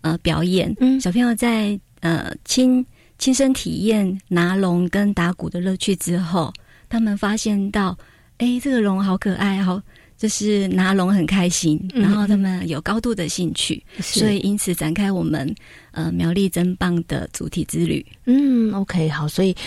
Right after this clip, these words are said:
Speaker 2: 从一个元宵节传统的客家庄的活动，然后开始有好多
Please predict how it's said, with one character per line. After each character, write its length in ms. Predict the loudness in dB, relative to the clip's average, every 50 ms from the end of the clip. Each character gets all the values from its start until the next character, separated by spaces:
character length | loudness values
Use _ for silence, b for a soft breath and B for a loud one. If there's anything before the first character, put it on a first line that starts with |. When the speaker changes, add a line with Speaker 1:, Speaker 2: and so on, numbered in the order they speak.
| B B B
Speaker 2:
从 260 | -4 0 0 2 2 0
一 180 | 0 -2 -2 -2
个 340 | 0 0 0 2 2 0 -2 B B B B B B
元 200 | 0 0 2 2
宵 180 | 2 0 0 0
节 240 | 0 0 0 -2 -2
传 400 | -2 -6 -8 -6 -4 -2 -2 -2
统 180 | -2 -2 -2
的 120 | -2 -2 -4
客 180 | -2 -2 -2
家 180 | 0 0 -2 -2
庄 200 | -2 -2 0 0
的 80 | -2
活 220 | -2 -4 -8 -10 -6
动， 280 | -2 -2 -2 -2 -2 -4 -6
然 100 | -6 -4
后 160 | -2 -2 -2
开 300 | -2 -4 -4 -2 -2 -2
始 380 | -2 -2 -4 -4 -6 -8 -8 -6 -2
有 160 | 0 0 0
好 220 | 0 -2 -6 -8 -8
多 300 | -6 -4 -4 -4 -4